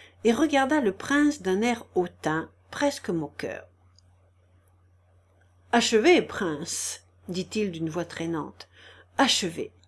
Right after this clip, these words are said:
Je suis indulgent. Dites tout. Avouez-le. Entre ce que vous voyez et ce que vous entendez, le contraste vous semble bouffon. Vous ne pouvez pas vous imaginer sans rire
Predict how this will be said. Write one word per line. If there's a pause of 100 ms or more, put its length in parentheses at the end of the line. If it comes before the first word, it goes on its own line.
(240)
Je
suis
indulgent.
Dites
tout. (480)
Avouez-le. (440)
Entre
ce
que
vous
voyez
et
ce
que
vous
entendez, (200)
le
contraste
vous
semble
bouffon. (320)
Vous
ne
pouvez
pas
vous
imaginer
sans
rire